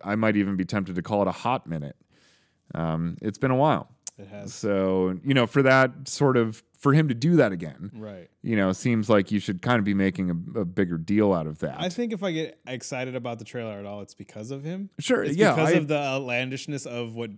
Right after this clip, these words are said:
Speaker 2: Jim Carrey can do, and it's not like another actor, like,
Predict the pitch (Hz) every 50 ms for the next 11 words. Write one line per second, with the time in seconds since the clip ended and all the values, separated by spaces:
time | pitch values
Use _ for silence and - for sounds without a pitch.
0 | - _ _ _ _ _ - 104 - 127 123 120 110 - - 113 113 117 120 110
1 | - 117 110 101 107 104 113 135 147 - _ _ _ _ - 127 131 120 - 135
2 | 131 123 127 123 120 110 - 117 123 117 113 113 110 113 110 98 104 101 104 -
3 | - 120 113 113 110 104 101 101 95 92 _